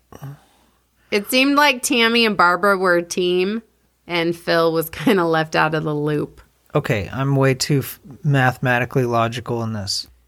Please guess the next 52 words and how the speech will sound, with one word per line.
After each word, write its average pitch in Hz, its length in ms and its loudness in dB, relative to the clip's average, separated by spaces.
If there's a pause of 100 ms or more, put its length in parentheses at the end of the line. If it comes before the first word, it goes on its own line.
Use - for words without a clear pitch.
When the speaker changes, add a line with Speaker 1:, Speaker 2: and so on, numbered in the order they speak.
(160)
Speaker 2:
Okay, 160 240 2
so 185 240 0
if 185 160 0
she 240 260 -2
forgot 226 340 0
to 190 60 -10
pay 190 160 -2
her 170 80 0
property 170 420 0
taxes, 143 500 -4
that 233 160 2
means 339 240 0
she 247 100 -4
has 214 180 2
a 180 80 2
Speaker 1:
<laughs> 151 80 0
Speaker 2:
house. 139 200 -2
She's 147 200 -8
not 139 160 -2
renting 170 440 0
it, 113 200 -6
right? 120 200 -2
Because 120 340 -10
if 113 80 -12
she - 140 -12
was 135 100 -8
renting 233 320 0
it, 196 140 0
she 151 120 -6
wouldn't 120 160 -4
be 117 100 -8
paying 135 160 -2
the 131 40 -8
property 143 320 -2
taxes. 98 520 -12
Speaker 1:
Right, 190 220 0
she - 140 -2
must 180 220 -2
have - 100 -4
owned 220 160 2
Speaker 2:
Okay, 185 160 2
Speaker 1:
it. 139 60 0
Speaker 2:
so 185 120 -2
she 233 160 0
owned 262 160 4
the 147 60 2
house, 113 300 0
or 139 140 0
she's 120 260 -6
buying 127 600 -2
the 104 80 -12
house. 104 520 -8